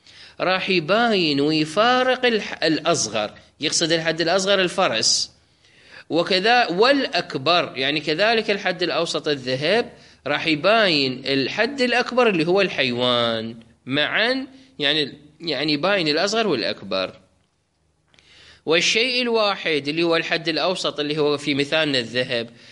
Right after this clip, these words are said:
قد يباين شيئين متلاقيين اللي هو الفرس والحيوان، لأن الف-، الحيوان يتلاقى ويا الفرس، فقد يكون الحيوان فرساً، وقد يباين شيئين متباينين اللي هما منهم الشجر والحيوان، لأن الشجر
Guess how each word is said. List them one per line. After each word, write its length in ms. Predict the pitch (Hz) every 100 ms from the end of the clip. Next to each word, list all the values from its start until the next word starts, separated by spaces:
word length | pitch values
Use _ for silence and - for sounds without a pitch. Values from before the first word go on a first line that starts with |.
| - -
قد 200 | 202 220
يباين 540 | 202 185 175 240 254 233
شيئين 460 | - 226 208 226
متلاقيين 1080 | 220 214 208 208 202 202 202 196 190 185 170 175 - _
اللي 160 | 120 127
هو 120 | 143
الفرس 360 | 147 170 175 180
والحيوان، 600 | 190 196 202 233 277 220 - - _
لأن 180 | - 135
الف-، 160 | 143 143
الحيوان 540 | 120 131 127 139 208
يتلاقى 440 | 196 160 214 269 240
ويا 120 | 214
الفرس، 520 | 180 160 143 143 - - - -
فقد 300 | 131 165 190
يكون 300 | 208 220 214
الحيوان 520 | 185 170 156 147 131
فرساً، 580 | 131 117 110 - 95 82 - _ _ _ _ - - -
وقد 380 | 131 151 196
يباين 480 | 190 196 170 185 220
شيئين 460 | 214 226 214 208 208
متباينين 840 | 202 202 185 196 196 190 190 175
اللي 180 | 147 170
هما 200 | 180 175
منهم 460 | 180 247 220 139 - -
الشجر 440 | 123 - 196 240 247
والحيوان، 720 | 240 - 180 147 139 120 131 - _ _ _
لأن 320 | 117 120 127 123
الشجر 640 | 127 185 214 220 214 214